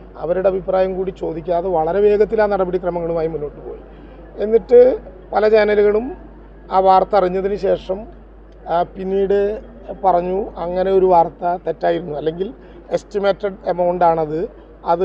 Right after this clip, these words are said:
എക്സ്പെൻഡിച്ചർ അല്ല എന്ന് ഞങ്ങൾക്ക് മനസ്സിലാകുന്നു. പക്ഷേ നമ്മൾ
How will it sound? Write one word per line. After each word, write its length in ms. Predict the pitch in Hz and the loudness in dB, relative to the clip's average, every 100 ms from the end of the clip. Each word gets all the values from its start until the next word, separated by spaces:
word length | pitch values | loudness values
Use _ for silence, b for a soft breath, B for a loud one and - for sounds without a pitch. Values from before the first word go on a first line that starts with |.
| 190 | 0
എക്സ്പെൻഡിച്ചർ 580 | 165 - 190 185 196 190 170 | 0 -4 -6 -4 -2 -2 0
അല്ല 120 | 165 147 - | -2 -4 -6
എന്ന് 120 | 175 175 | -8 -4
ഞങ്ങൾക്ക് 280 | 170 165 156 | -4 -4 -4
മനസ്സിലാകുന്നു. 480 | 147 - 143 120 101 - - - - - | -8 -8 -10 -10 -14 -20 -20 -20 -20 -14
പക്ഷേ 260 | 151 - 185 190 220 - - - - 165 | -12 -4 -2 -2 -4 -18 -20 -20 -12 -8
നമ്മൾ 200 | 160 | -4